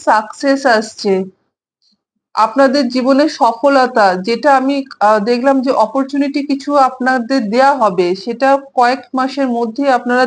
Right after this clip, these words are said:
দেখতে পাবেন আপনাদের জন্য কোনো অপরচুনিটি আসছে এবং সাকসেস আসছে, ঠিক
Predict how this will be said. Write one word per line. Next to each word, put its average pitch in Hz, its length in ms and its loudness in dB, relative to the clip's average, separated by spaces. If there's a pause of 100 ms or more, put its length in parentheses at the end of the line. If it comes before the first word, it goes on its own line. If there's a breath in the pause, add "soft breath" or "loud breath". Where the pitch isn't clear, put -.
দেখতে 233 220 -4
পাবেন 262 340 0
আপনাদের 226 480 -2
জন্য 254 160 -4
কোনো 262 200 -2 (120)
অপরচুনিটি 247 560 -4
আসছে 240 300 0 (120)
এবং 247 200 -2
সাকসেস 247 560 -2 (120)
আসছে, 214 480 -2 (2500 loud breath)
ঠিক 269 180 -2